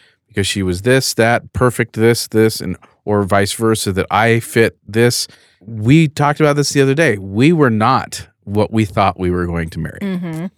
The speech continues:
Speaker 1: But because we got to a point where we both decided we were going to stay committed, we did. And we are incredibly happy.
Speaker 2: Mm-hmm.
Speaker 1: And I don't mean that to rub it in. I, it's taken a long time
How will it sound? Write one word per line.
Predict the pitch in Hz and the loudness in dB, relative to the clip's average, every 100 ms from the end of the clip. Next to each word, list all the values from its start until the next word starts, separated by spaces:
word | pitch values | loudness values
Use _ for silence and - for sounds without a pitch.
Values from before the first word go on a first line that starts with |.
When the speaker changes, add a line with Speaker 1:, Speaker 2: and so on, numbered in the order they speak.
| _ _ _ _ _ - | _ _ _ _ _ -2
Speaker 1:
But | 110 - - 113 | 0 0 -4 -4
because | 113 - - 156 170 156 | -4 -4 -4 2 2 2
we | 131 | 0
got | 117 120 123 | 0 0 0
to | - 110 | 0 0
a | 95 | 0
point | - 135 110 - | -4 -4 -4 -4
where | 101 98 | -6 -4
we | 98 | -4
both | 92 104 110 - | -4 -2 -4 -4
decided | 101 - 101 95 92 | -8 -2 -2 -2 -2
we | 104 | -2
were | 101 | -2
going | 92 95 92 95 | -2 -4 -4 -6
to | - 87 85 - _ _ _ _ - | -4 -4 -4 -8 _ _ _ _ -12
stay | - - 104 117 | -8 -2 2 2
committed, | 120 - 123 90 82 95 - _ _ - | 0 -2 0 0 -2 -6 -10 _ _ -14
we | 101 98 107 | -6 -2 0
did. | 101 92 - _ _ _ _ _ _ _ 120 | 0 -2 -6 _ _ _ _ _ _ _ -2
And | 113 95 90 _ _ | 0 -2 -10 _ _
we | 104 98 107 | -8 -2 2
are | 101 | 2
incredibly | 95 90 - - 139 117 101 98 | 0 -6 -14 -4 -2 0 0 -2
happy. | 95 85 - - - | -2 -6 -8 -18 -10
Speaker 2:
Mm-hmm. | 190 185 165 175 _ _ | -10 -8 -10 -12 _ _
Speaker 1:
And | 117 117 | -2 0
I | |
don't | 120 131 | 2 4
mean | 143 | 4
that | 135 120 | 4 0
to | 117 | 0
rub | 113 107 | 0 2
it | 104 | 2
in. | 131 117 95 - _ - | 2 2 -2 -8 _ -2
I, | 110 120 117 _ _ | 0 2 0 _ _
it's | - 120 - | -6 -4 -6
taken | - 147 - | -2 -2 0
a | 101 | -2
long | 92 110 117 98 | 0 0 0 -2
time | 127 131 98 95 | -2 -2 -2 -6